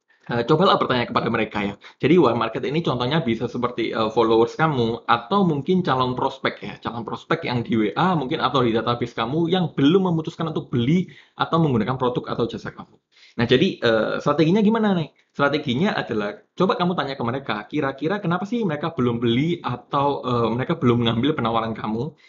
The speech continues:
Nah, setelah kamu tanya, baru kamu berikan solusinya nih. Biasanya solusinya itu mungkin bisa berupa promo, diskon, bonus, atau gratis produk tertentu,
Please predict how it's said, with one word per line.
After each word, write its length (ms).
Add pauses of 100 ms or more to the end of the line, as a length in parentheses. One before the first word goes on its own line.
(300)
Nah, 240 (240)
setelah 320
kamu 240
tanya, 320
baru 320
kamu 320
berikan 320
solusinya 560
nih. 320 (880)
Biasanya 640
solusinya 480
itu 80
mungkin 480
bisa 320
berupa 320
promo, 720
diskon, 640
bonus, 480
atau 320
gratis 320
produk 320
tertentu, 560